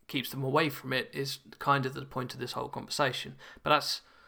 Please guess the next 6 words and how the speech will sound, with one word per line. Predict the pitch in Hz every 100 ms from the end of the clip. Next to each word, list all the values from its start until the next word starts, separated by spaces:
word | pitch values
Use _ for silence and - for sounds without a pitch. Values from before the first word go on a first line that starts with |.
| - _ _ _ _ _ _ _ _ -
that's | - -
one | 143 160
issue | 143 135 139 127 127
of | 123
many. | 135 120 120 135 -
Um, | 135 127 127 127